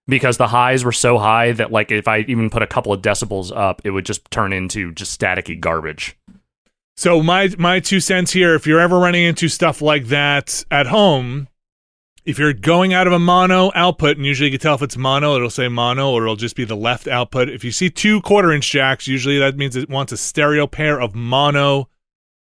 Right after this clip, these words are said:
Speaker 2: uh, usually wants a stereo
Speaker 1: Usually.
Speaker 2: pair of mono quarter inch jacks. Find yourself a mono quarter inch jack. Uh, a stereo one might not make the right connections inside
Speaker 1: Right.
Speaker 2: there. So,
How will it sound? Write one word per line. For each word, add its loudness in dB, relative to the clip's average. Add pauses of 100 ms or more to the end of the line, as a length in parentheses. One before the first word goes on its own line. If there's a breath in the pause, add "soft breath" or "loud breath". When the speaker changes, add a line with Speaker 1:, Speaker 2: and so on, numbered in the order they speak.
(220)
Speaker 2:
uh, 0
usually 0
wants -6
a -10
stereo 2
Speaker 1:
Usually. -2
Speaker 2:
pair 0
of -8
mono 0
quarter -2
inch -8
jacks. -6 (960)
Find -2
yourself -4
a -4
mono 0 (360)
quarter -4
inch -8
jack. -8 (200)
Uh, -4
a -10
stereo 0
one -4
might -4
not -4
make -6
the -8
right -6
connections -10
inside -2
Speaker 1:
Right. -12
Speaker 2:
there. -20
So, -20